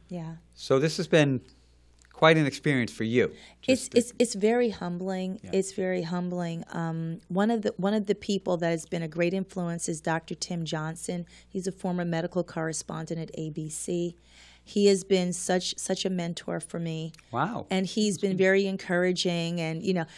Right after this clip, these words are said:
Speaker 1: he's, he's one of the few people, when he talks to me, I feel like I'm ten. <laughs> He has that presence.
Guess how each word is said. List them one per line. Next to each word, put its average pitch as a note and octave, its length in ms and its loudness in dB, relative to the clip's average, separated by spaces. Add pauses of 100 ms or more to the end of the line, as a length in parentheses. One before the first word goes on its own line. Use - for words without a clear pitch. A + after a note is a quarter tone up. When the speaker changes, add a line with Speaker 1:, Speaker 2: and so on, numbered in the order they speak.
(140)
Speaker 1:
he's, B3 360 2
he's A#3 160 4
one C4 100 4
of A3+ 80 6
the A3 80 6
few A3+ 240 2
people, A3 380 6
when G3 100 4
he F3+ 80 0
talks F#3+ 400 6
to - 80 -4
me, G3 160 0
I E3+ 80 0
feel F#3+ 220 2
like F#3 240 2
I'm D#3+ 140 -4
ten. E3 500 -4 (320)
<laughs> F#4 80 10 (1400)
He D#4+ 160 6
has D4 280 6
that B3+ 240 6
presence. B3 560 4